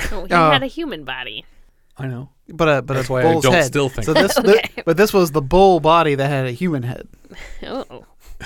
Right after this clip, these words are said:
Speaker 1: The bull body that's been fighting people wearing a decaying human head on top of it.
Speaker 3: <laughs> And he's full of fruit.
Speaker 1: <laughs>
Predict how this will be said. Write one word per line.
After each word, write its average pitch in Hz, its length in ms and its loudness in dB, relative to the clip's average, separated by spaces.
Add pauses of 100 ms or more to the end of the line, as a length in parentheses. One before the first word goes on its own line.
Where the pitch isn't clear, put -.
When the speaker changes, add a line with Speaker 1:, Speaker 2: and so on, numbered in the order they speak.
(240)
Speaker 1:
The - 120 -8
bull 123 240 0
body 117 300 0
that's 107 240 -10
been 104 180 -10
fighting 113 420 -6
people 107 260 -8
wearing 104 300 -8
a 90 100 -14 (360)
decaying 120 460 -4
human 123 300 -6
head 113 220 -4
on 117 100 -6
top 120 240 -2
of 127 180 -4
it. - 200 -4
Speaker 3:
<laughs> - 1040 -2 (960)
And 175 120 -4
he's 147 140 -4
full 202 160 -2
of 156 80 -6
fruit. 240 320 -6 (300)
Speaker 1:
<laughs> - 100 -4